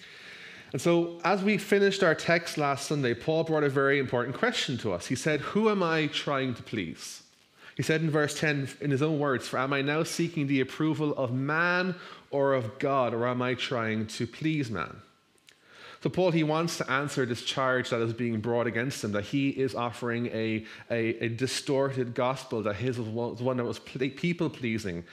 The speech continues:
that was too easy, and that he corrupted something that was given to him by someone else. But as we learned last week, people-pleasing was the last thing on the Apostle Paul's mind.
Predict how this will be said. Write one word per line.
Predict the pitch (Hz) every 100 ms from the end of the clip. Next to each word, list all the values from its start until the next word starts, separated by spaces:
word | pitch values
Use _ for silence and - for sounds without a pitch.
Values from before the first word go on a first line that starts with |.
| - -
that | 131
was | 127 120 - -
too | - 165
easy, | 143 143 151 123
and | 110 113
that | 120 - - -
he | 160 147
corrupted | - 143 180 - 123 123
something | - 117 110 113
that | 113
was | 113
given | - 135 117 117
to | 117
him | 98 92
by | 98
someone | 101 - 92 98
else. | 139 - - - - - _ - - - - - - -
But | 160
as | 147
we | 156
learned | 175 180
last | 143 160 165 135
week, | 127 123 - -
people-pleasing | - 170 151 151 143 131
was | 131
the | 131
last | 127 127 120 -
thing | - 143 110 104 98 - -
on | -
the | 123
Apostle | 120 - 123 - 117
Paul's | - 127 117 110
mind. | 123 123 147 113 71 -